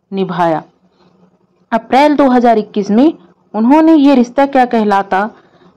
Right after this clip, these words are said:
में भी काम किया। इसके अलावा अगर बात की जाए तो दो हज़ार तेईस में उन्होंने कलर्स टीवी की सीरीज तेरिक्स में घायल एक आकार बदलने वाले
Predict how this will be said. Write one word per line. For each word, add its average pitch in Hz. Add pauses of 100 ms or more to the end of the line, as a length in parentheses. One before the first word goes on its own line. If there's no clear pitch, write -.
(140)
में 277
भी 330
काम 190
किया। 165 (880)
इसके -
अलावा 220
अगर 254
बात 240
की 247
जाए 233 (320)
तो 220
दो 220
हज़ार 240 (120)
तेईस 269
में 254
उन्होंने 247
कलर्स 254
टीवी 233
की 233
सीरीज 240
तेरिक्स 220
में 233
घायल 214
एक 226
आकार 226
बदलने 214
वाले 185